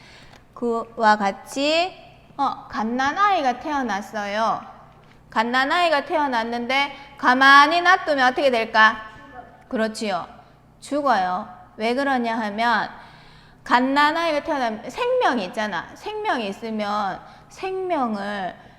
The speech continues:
유지하기 위해서 양식, 살기 위해서 뭔가를 먹어야 돼요. 그런데 이 갓난아기는요, 에게,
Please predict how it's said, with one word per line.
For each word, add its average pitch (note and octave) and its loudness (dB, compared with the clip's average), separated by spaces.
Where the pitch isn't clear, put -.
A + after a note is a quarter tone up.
유지하기 A#3 -2
위해서 G3+ -4
양식, A3 -8
살기 F4 -4
위해서 G#3 -4
뭔가를 A#3+ -6
먹어야 G3 -10
돼요. A3 -18
그런데 D4+ 2
이 D#4+ -4
갓난아기는요, A#3+ -4
에게, B3+ 0